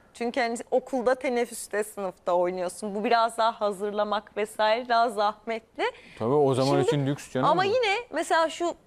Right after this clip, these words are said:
Speaker 1: e, langırtlar mesela keyifli hala. Hala oynanıyor.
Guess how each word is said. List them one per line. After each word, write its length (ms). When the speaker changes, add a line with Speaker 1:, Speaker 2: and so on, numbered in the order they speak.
Speaker 1:
e, 260
langırtlar 720
mesela 300
keyifli 440
hala. 560
Hala 420
oynanıyor. 500